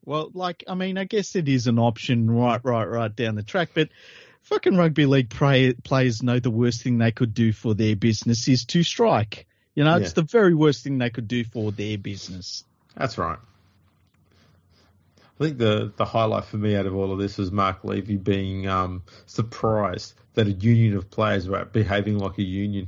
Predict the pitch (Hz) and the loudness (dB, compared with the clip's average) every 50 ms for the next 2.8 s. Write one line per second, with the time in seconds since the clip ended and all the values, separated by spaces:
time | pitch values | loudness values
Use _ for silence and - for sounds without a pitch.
0 | - _ _ - - 95 - - - - - 98 98 98 92 92 - - - - | -12 _ _ -12 -10 -10 -10 -12 -12 -12 -10 -8 -8 -8 -10 -10 -12 -12 -12 -12
1 | - - - - - - - - - - - - - - - 90 85 - - 95 | -10 -10 -6 0 2 2 2 0 -2 -10 -14 -16 -12 -6 -4 -4 -4 0 0 0
2 | 92 85 87 92 95 98 95 90 92 92 90 92 92 - - | 0 2 0 -2 -4 -4 -4 -4 -4 -4 -6 -6 -8 -10 -12